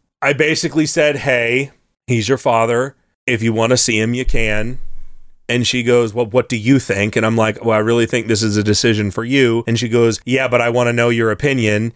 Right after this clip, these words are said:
And I'm like, "Well, then I guess you should go see him because he is your father." You get there, and he says, "I didn't think you'd keep your word."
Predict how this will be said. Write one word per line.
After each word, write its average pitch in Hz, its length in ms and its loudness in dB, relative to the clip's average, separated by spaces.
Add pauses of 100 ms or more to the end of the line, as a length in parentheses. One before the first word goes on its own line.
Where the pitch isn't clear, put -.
And 113 140 -2
I'm 117 120 0
like, 113 260 0
"Well, 123 140 0
then 117 140 2
I 113 80 -2
guess 117 260 -2
you 117 60 0
should 107 220 -4
go 113 160 2
see 143 220 0
him 120 180 0
because 113 260 -2
he 110 180 0
is 110 300 2
your 107 180 0
father." 107 640 0 (260)
You 123 120 0
get 170 240 2
there, 127 480 2 (300)
and 131 160 0
he 135 120 0
says, 123 720 0 (380)
"I 170 80 0
didn't 139 220 2
think 131 220 -2
you'd 135 140 -2
keep 139 240 0
your 160 140 0
word." 117 500 0